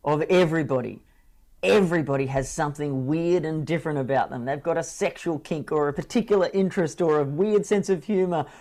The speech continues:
or a, a, a mental neuroatypicality or whatever. Like, everybody's weird and bizarre in some ways. And everybody's really, really average in many other ways.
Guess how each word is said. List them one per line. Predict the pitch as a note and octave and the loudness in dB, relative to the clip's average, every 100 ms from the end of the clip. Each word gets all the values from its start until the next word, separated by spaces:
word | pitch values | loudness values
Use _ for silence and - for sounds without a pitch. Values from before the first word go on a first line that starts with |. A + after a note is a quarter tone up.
| - - | -8 2
or | F3 E3+ E3+ | 6 6 6
a, | E3+ E3 D#3 | 6 4 4
a, | D#3+ D3+ C#3+ D3+ | 4 4 4 2
a | |
mental | D3 G3+ B3 A3+ F#3+ F3+ - - F3+ G#3 - | 2 4 4 4 4 0 -6 -20 -14 -10 -6
neuroatypicality | F3+ F#3 G#3+ G#3+ G3 F#3 G#3 - A3+ G3+ G3+ E3+ D#3+ | 2 4 6 6 6 4 2 2 -2 2 4 4 4
or | F#3 F3+ | 2 4
whatever. | G3 B3+ A#3+ E3 | 6 6 6 4
Like, | C3+ C3+ - _ _ - | 2 0 -4 _ _ 0
everybody's | E4 G4+ A#3+ C#3+ C#3+ B2+ A#2+ - - | 4 4 4 2 2 0 -2 -8 -4
weird | D3+ D4 A4 G4 | 2 6 6 4
and | E4 | 2
bizarre | A3+ A#3 E4+ A#3 | 0 -2 0 -2
in | C#3+ | -2
some | D3 G#3+ D#4+ | 0 0 0
ways. | C4 C#4 G2 - - _ _ _ _ _ _ _ _ - - | 0 -2 -4 -10 -20 _ _ _ _ _ _ _ _ -6 2
And | G3+ G#3+ G3 | 4 4 2
everybody's | D3 D#3 F3+ D#3 F#3 | 2 0 0 0 0
really, | D3 F3+ | 0 2
really | E3+ F#3 | 2 4
average | G3 C#3 C3+ B2+ | 4 2 -2 -4
in | C#3 | -4
many | C#3+ C#3 | -2 -2
other | B2+ B2+ | -2 -2
ways. | B2 - - | -4 -8 -12